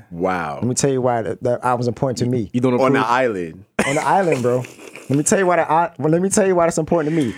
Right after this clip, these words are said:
Speaker 1: That's
Speaker 3: I,
Speaker 1: fine.
Speaker 3: but I feel you though. It touched me too. I don't understand.
Speaker 2: Cole, Cole, like, think about the rap game. Cole is from a small city, right?
Speaker 3: Mm.
Speaker 1: Mm-hmm.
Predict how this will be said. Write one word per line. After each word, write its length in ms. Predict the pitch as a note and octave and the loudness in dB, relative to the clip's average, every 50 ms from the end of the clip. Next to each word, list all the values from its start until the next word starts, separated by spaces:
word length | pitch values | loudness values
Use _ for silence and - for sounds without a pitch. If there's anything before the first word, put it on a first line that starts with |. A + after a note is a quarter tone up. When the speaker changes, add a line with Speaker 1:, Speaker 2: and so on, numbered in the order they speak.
| - | -8
Speaker 1:
That's 240 | - G2 G#2+ B2+ C3 | -6 -2 -2 0 -2
Speaker 3:
I, 60 | G2 | -2
Speaker 1:
fine. 180 | F2 E2 E2 F#2+ - C#3+ | -8 -12 -16 -18 -14 -4
Speaker 3:
but 180 | C3 C3+ C3+ | -2 0 0
I 40 | D#3+ | 0
feel 180 | D#3+ - F#3 F3 | 0 2 0 2
you 60 | D3 A#2 | 2 2
though. 120 | G2 F#2+ | 0 -2
It 80 | A2 - | -2 0
touched 180 | C#3+ B2 - | -2 -2 -2
me 100 | G#2+ G2 | -6 -12
too. 140 | F#2+ - F#2+ | -10 -8 -8
I 40 | G2 | -8
don't 120 | G2 G2+ | -6 -6
understand. 260 | F#2+ F#2 - - G2+ | -8 -8 -10 -10 -4
Speaker 2:
Cole, 380 | - - F#3 G3+ G3 F3 - - - | -2 0 0 2 0 0 -2 -6 -2
Cole, 680 | - G3+ G3+ A3 A3+ A3 G#3 G3+ F#3+ F3 E3 D3+ C3+ _ _ - | 0 2 2 4 4 4 4 2 2 0 -2 -6 -10 _ _ -2
like, 300 | D#3 D3+ C#3+ - - _ _ - - - | 0 0 0 -2 -4 _ _ -16 -2 0
think 100 | G3+ G3 | 0 2
about 120 | F#3+ F#3 E3 | 2 2 0
the 60 | D3+ | 2
rap 260 | C3+ D#3 F3+ F3+ D#3+ | 2 2 2 2 0
game. 240 | C#3+ D3 C#3 C3 A2+ | 0 0 0 0 -4
Cole 760 | - - - F#3 G3 G3+ G3+ G3 F#3 F3+ E3+ D#3+ D#3 C#3 A#2 - - - | -6 -2 0 0 2 2 2 0 0 0 0 0 -2 -4 -6 -12 -10 -4
is 140 | - C#3+ - | -4 -2 0
from 200 | - D#3 D3 B2+ | 0 -2 0 0
a 80 | A#2 | -2
small 440 | G#2+ - - D3 D3+ D#3+ D#3+ D#3 D3 | -4 -2 0 2 2 2 2 0 0
city, 360 | - - - D3+ B2+ G#2+ G2+ | -4 -2 -2 -2 0 0 -2
right? 200 | F#2+ G#2+ A#2 C#3 | -2 0 0 2
Speaker 3:
Mm. 180 | D#3 D3+ B2 - | 0 0 -2 -2
Speaker 1:
Mm-hmm. 280 | G#2 G2 F2+ G2+ G#2 | -4 -6 -6 -6 -8